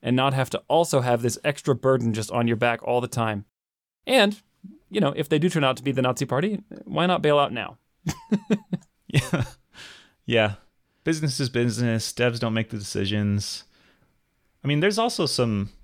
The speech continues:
Speaker 2: I, I like places where developers have more input into direction, and that's very convenient for me as a developer.
Speaker 1: <laughs> Yeah.
Speaker 2: <laughs> Turns out I like being able to contribute more than just typing out the code. So some of that is, is just general culture things, too. If, if there's someone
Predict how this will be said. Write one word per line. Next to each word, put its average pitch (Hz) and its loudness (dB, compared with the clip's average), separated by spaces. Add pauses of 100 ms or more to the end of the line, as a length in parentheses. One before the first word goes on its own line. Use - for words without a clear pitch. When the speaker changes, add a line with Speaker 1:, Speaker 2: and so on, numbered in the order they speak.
(540)
Speaker 2:
I, 147 0
I 139 4
like 123 0
places 151 -2
where 135 0
developers 127 -2
have 123 -2 (100)
more 120 0
input 117 0
into 123 -2 (160)
direction, 160 -2 (120)
and 95 2
that's - 0
very 107 0
convenient 95 2
for 123 -2
me 123 0
as 123 0
a 98 -8
developer. 123 4
Speaker 1:
<laughs> - -4
Yeah. - -4 (380)
Speaker 2:
<laughs> - -16
Turns 139 2
out 135 6
I 131 8
like 131 4
being 139 2
able 135 4
to 143 2
contribute 147 0
more 131 4
than 123 2
just 110 -2
typing 123 -2
out 113 -4
the 113 -4
code. 139 -2 (440)
So - -2
some 185 2
of 214 0
that 135 4
is, 101 -2
is 107 -2
just - -4
general 104 2
culture 113 -2
things, 90 -6
too. 98 -2
If, 82 -4
if 98 -6
there's 90 -2
someone 92 2